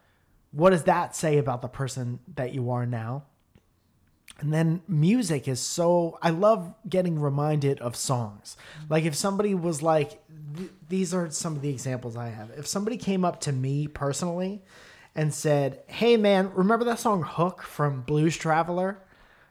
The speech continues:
Do you remember that song at all?" That's one of those songs where if you heard it, if you're of a certain age and you heard it, you'd be like, "What the fuck?" Or remember the song Vocab from the Fu-, from the Fugees?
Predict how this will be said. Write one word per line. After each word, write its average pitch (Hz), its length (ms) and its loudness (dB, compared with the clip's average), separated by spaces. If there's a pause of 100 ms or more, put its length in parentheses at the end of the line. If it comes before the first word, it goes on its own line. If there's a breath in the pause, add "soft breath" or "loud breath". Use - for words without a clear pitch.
(160 soft breath)
Do 180 80 4
you 196 100 6
remember 220 220 2
that 214 180 4
song 214 240 2
at 214 120 4
all?" 233 340 2 (520)
That's 160 200 -2
one 175 120 0
of 151 60 0
those 143 140 2
songs 135 300 -2
where 120 300 -4
if 147 200 -2
you 123 120 -2
heard 131 240 -2
it, 139 120 -4
if 127 80 -6
you're 143 160 -2
of 135 140 -4
a 123 60 -8
certain 123 260 -8
age 120 220 -4
and 120 100 -4
you 117 80 -8
heard 117 220 -6
it, 123 120 -8
you'd 117 160 -8
be 123 80 -8
like, 117 160 -10
"What 185 200 -4
the 120 100 -2
fuck?" 220 420 2 (540 loud breath)
Or 175 480 6
remember 196 300 0
the 180 60 -2
song 196 300 2
Vocab 175 640 2
from 147 240 -6
the 127 60 -6
Fu-, 170 320 -4 (120)
from 139 300 -2
the 123 60 -2
Fugees? 185 680 0